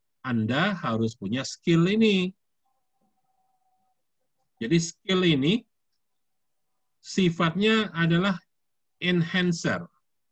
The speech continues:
mempermudah pekerjaan kita. Bukan berarti kalau Anda belum punya skill ini, Anda nggak bilang, "Oh,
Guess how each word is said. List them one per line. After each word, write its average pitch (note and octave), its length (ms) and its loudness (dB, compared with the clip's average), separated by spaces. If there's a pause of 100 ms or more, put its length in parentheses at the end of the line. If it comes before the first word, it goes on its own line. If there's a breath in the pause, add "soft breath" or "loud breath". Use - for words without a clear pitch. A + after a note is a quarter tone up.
(800)
mempermudah E3 880 2
pekerjaan D3 540 -2
kita. C3 260 -4 (1200)
Bukan D#3+ 360 2
berarti D3+ 520 0
kalau E3+ 360 0
Anda E3 320 4
belum D3+ 240 0
punya D3 240 -8
skill - 320 -8
ini, D#3 240 0
Anda E3+ 320 2
nggak F3 240 -4 (720)
bilang, E3 400 0
"Oh, E3 160 -2